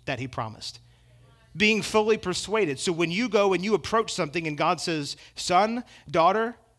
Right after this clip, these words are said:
knowing fully well that He's on your side because you're a son and daughter. That when He tells you to go and, and approach something, and He says, "I want you to do this, I want you to go to this place, I want you to minister to this person,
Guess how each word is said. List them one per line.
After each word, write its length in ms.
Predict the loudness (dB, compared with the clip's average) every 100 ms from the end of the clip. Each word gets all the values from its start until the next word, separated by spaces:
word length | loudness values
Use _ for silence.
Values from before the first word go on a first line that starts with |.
| _ _ _ _
knowing 360 | -2 0 2 0
fully 440 | -4 -4 -2 -2
well 260 | -2 -2 -2
that 100 | -4
He's 180 | -8 -6
on 160 | -4 -4
your 140 | -6
side 320 | -6 -6 -6
because 280 | -10 -12 -12
you're 140 | -10 -10
a 40 |
son 240 | -10 -10 -10
and 100 | -12
daughter. 380 | -12 -14 -18 _ _ _ _
That 120 | -4
when 100 | 0
He 80 | -2
tells 260 | 0 0 -2
you 60 |
to 80 | -6
go 220 | -4 -6
and, 120 | -6 -10
and 140 | -8 -6
approach 380 | -4 -2 -2 -2
something, 480 | -6 -6 -6 -12 -14 -20 -10
and 80 | -6
He 60 |
says, 180 | -4 -4
"I 60 | -2
want 240 | -2 -4
you 60 | -4
to 80 | -4
do 180 | -2
this, 240 | 0 -2 -2
I 20 |
want 180 | -4 -6
you 40 |
to 40 | -6
go 160 | -4
to 80 | -4
this 160 | -6 -8
place, 400 | -8 -8 -8 -10
I 40 |
want 240 | -10 -10 -8
you 60 |
to 60 | -6
minister 340 | -4 -4 -6
to 80 | -8
this 160 | -8 -8
person, 500 | -6 -8 -8 -12